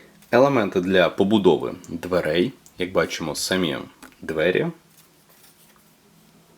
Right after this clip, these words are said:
елементи бронювання скляних деталей, внутрішні елементи декору дверей, рамки на вікна, дзеркала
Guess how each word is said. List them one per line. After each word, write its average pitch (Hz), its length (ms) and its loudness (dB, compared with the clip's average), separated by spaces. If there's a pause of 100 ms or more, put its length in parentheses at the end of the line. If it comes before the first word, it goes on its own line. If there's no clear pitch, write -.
(1300)
елементи 107 600 4
бронювання 85 840 0 (720)
скляних 90 800 -2 (680)
деталей, 131 640 2 (680)
внутрішні 113 540 4
елементи 110 460 2
декору 113 400 4
дверей, 120 440 4 (960)
рамки 95 500 0
на 87 140 -2
вікна, 120 460 0 (720)
дзеркала 107 720 2